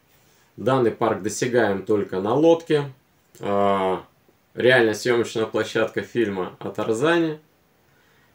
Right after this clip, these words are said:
Менее дорогой и легче по доступности лодка из Кигомы можно добраться, чем парк Махале. Про него позже щас расскажу.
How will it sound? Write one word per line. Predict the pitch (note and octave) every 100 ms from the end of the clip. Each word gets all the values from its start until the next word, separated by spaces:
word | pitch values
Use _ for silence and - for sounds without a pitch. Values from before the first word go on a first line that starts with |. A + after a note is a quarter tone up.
| -
Менее | A2+ C#3 C3+ A#2 G#2+
дорогой | G2+ A2+ A#2 A#2+ D#3+ D#3 -
и | A2 G#2 A2
легче | A#2+ B2+ B2+ A#2+ -
по | - G2+
доступности | G#2 G2+ - C3 C3+ C3+ G2+ - - F2+ E2 _ _
лодка | - A#2 A2+ - F#2+
из | F#2
Кигомы | - G2 G2+ F2+ E2+ -
можно | F2 F#2 F2+ F2
добраться, | F2+ F#2+ F2+ F2 - - _ -
чем | - B2 G#2+
парк | G#2 G#2 -
Махале. | F#2+ F2 F#2+ F#2 E2+ - _ _ _ _ _ _
Про | - F#2+
него | G2 G2
позже | - F#2 F2+
щас | - F2+
расскажу. | - - - F#2+ F2